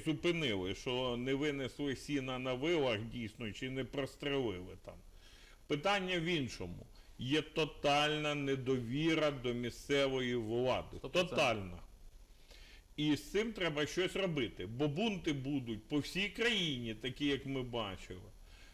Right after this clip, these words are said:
Speaker 1: Е, чому? Тому що якщо ми перезавантажили владу центральну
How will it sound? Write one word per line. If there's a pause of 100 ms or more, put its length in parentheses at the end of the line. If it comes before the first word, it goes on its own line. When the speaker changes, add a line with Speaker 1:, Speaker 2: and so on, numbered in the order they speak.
(220)
Speaker 1:
Е,
чому?
Тому
що
якщо
ми
перезавантажили
владу
центральну